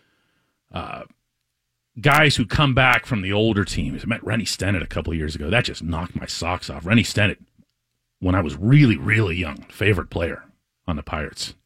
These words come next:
Went seven for seven at Wrigley Field one day. That might never be matched. Kent Tekulve, Manny Sanguillen, Steve Blass. These, to me, are the, the championship Pirates. Steve Blass pitched a complete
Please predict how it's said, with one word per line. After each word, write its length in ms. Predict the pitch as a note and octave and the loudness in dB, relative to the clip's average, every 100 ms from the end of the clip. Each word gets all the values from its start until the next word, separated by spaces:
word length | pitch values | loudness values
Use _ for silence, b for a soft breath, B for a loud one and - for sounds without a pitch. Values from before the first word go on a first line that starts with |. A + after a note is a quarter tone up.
| _ _ _ _ _ | _ _ _ _ _
Went 160 | F2 - | -8 -4
seven 320 | - A#2 A2 | 0 2 2
for 120 | - | -2
seven 380 | - A2+ G2+ E2 | -4 0 0 0
at 100 | D#2 | -4
Wrigley 260 | F2 E2+ E2 | -6 -6 -8
Field 340 | - E2+ D2 | -4 -4 -4
one 160 | C#2 - | -6 -8
day. 240 | - - _ _ _ _ _ _ _ _ _ _ _ _ | -10 -14 _ _ _ _ _ _ _ _ _ _ _ _
That 100 | B2+ | -4
might 200 | F2+ C#2+ | -4 -6
never 360 | C2 E2+ F#2 D#2+ | -4 0 0 -2
be 140 | C#2 | -4
matched. 440 | B1 - - - - - - _ _ _ _ _ _ _ _ _ _ _ _ _ _ _ _ _ _ _ _ _ - | -6 -8 -10 -10 -10 -20 -20 _ _ _ _ _ _ _ _ _ _ _ _ _ _ _ _ _ _ _ _ _ 2
Kent 220 | F#3 F#3+ | 2 4
Tekulve, 500 | - - C#3+ B2 F#2+ | 0 4 4 6 6
Manny 240 | G#2 C#3 | 6 6
Sanguillen, 540 | C3+ B2 G2 A2+ G2+ D2+ b b b b | 4 2 2 4 4 2 b b b b
Steve 400 | - D#3 E3+ A2 | 0 6 6 6
Blass. 480 | G2 B2 A2 - - | 2 4 4 0 -2
These, 360 | A#2+ G#3+ B3 | 2 4 4
to 100 | - | 4
me, 420 | E3+ F#3+ C#3+ A2+ - _ _ _ _ _ _ _ _ - | 4 6 4 2 0 _ _ _ _ _ _ _ _ 2
are 120 | B2 | 4
the, 160 | G#2+ - _ _ - | 4 0 _ _ -4
the 100 | A#2 | -2
championship 840 | - G3+ A3 F3 C3+ G#2+ - - | 2 4 4 4 2 2 0 0
Pirates. 560 | - F2+ D2 - - - | 0 0 -2 -6 -8 -6
Steve 360 | - G#3+ G#3 B2+ | 0 4 6 6
Blass 320 | D#3+ D3+ - | 4 4 2
pitched 280 | - - A2 | 0 0 -2
a 40 | |
complete 580 | - - B2+ F3 F3 | -2 -2 0 2 0